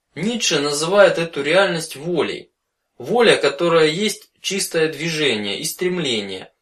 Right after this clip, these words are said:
которое заинтересовано только в увеличении себя самой.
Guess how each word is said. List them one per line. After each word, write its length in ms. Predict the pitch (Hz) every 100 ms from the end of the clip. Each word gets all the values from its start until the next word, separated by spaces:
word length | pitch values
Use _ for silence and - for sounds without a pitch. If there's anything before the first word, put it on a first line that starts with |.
| _ -
которое 500 | 135 - 220 156 113
заинтересовано 1040 | 127 143 143 147 156 - 208 185 123 110
только 480 | - 185 175 123 107
в 100 | 131
увеличении 760 | 135 151 151 - 202 180 123
себя 340 | 110 - 131 160
самой. 540 | - 156 110 78 -